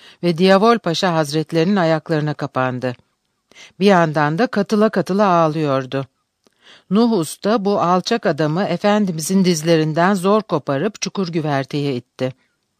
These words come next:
Kaptan Efendimiz durup dinlenmeden konuşuyordu. Şaşı Hüseyin,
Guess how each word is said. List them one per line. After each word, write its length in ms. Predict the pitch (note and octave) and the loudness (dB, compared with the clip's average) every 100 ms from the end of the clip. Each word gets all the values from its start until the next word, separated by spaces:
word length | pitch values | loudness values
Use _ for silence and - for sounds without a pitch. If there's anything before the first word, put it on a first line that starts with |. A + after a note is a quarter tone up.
| _ _ - _ - | _ _ -20 _ -4
Kaptan 400 | F3 - A3+ G3+ | -2 0 0 2
Efendimiz 680 | D#3+ D3+ C#3+ D3 A3 G#3 | 0 0 0 -2 -4 -2
durup 300 | G3 G3 - | -2 -2 0
dinlenmeden 720 | G3 G3 A3+ A#3+ F3 E3+ G#3 | 0 2 2 2 0 0 -2
konuşuyordu. 840 | G3 E3+ D#3+ - C#3+ C3 B2 B2+ B2 _ _ _ _ _ _ _ _ | -2 -2 -2 -4 -2 -4 -4 -6 -8 _ _ _ _ _ _ _ _
Şaşı 380 | - F#3 F#3 C4 | -4 -2 0 0
Hüseyin, 520 | C4+ B3+ G3+ D3+ C3 | -2 0 0 0 -4